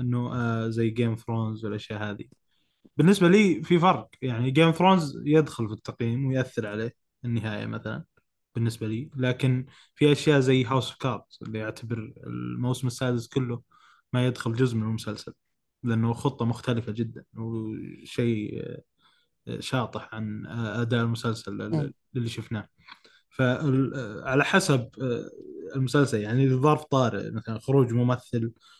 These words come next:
Speaker 1: آه، خروج كاتب، أشياء كثيرة تصير غلط، هنا تبدأ
Speaker 2: مم.
Speaker 1: تفصل ال-، ال-، العمل عن ال-، عن،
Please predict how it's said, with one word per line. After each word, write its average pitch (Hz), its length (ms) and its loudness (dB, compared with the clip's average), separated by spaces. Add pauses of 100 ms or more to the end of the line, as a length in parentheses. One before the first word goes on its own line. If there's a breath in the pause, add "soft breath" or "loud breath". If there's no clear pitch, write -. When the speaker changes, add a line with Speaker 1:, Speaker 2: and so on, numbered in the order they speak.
(240 soft breath)
Speaker 1:
آه، 110 580 -4
خروج 127 380 0
كاتب، 117 600 -2
أشياء 123 420 -2
كثيرة 117 360 0
تصير 113 340 -4
غلط، 117 360 -2 (340 soft breath)
هنا 131 400 4
تبدأ 156 280 2
Speaker 2:
مم. 131 60 6
Speaker 1:
تفصل 107 560 -6
ال-، 110 200 -6
ال-، 104 200 -6
العمل 113 580 0
عن 113 220 0
ال-، 113 240 -2 (480)
عن، 147 340 2